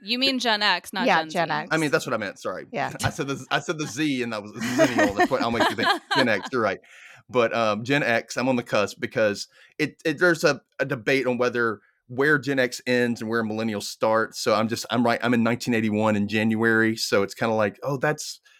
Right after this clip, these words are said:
Speaker 3: that's Gen X. No, that's millennial." You know, so I'm kind of
Speaker 2: Yeah.
Speaker 3: in the middle. So, and then of course, um,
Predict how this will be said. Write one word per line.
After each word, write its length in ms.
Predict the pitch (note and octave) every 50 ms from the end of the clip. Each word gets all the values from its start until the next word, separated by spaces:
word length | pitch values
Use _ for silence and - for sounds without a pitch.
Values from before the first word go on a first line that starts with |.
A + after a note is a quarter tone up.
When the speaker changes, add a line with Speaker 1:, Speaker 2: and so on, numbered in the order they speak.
| _ _ -
Speaker 3:
that's 180 | F3+ F3+ F3
Gen 240 | - - E3 D#3 D3
X. 300 | D#3+ E3 D3 A#2+ - - D3
No, 160 | D3+ D#3+ D3+
that's 220 | D3+ D#3 D#3 D3
millennial." 340 | C#3+ C3 C#3 D#3 D#3 D3+ B2+
You 60 | C3
know, 100 | A#2 A2
so 160 | G#2+ - C3
I'm 60 | A#2 A2
kind 180 | - D#3 D3
of 80 | B2+ D#3+
Speaker 2:
Yeah. 140 | A3+ A3+ A3+
Speaker 3:
in 80 | B2 A2+
the 60 | G2+
middle. 300 | G2 F#2 - - - _ _ _ - - D#4 C4+ -
So, 500 | - - A#2+ G#2+ G#2+ G#2 G2+ G2+ - - -
and 240 | - A2+ G#2+ G#2+ A2
then 320 | A2 A2 G#2+ G#2+ G#2+ G#2+
of 100 | G2+ G#2
course, 380 | - - A#2 G#2+ G#2+ - - - -
um, 340 | A2+ G#2+ G2 F#2 F#2 F#2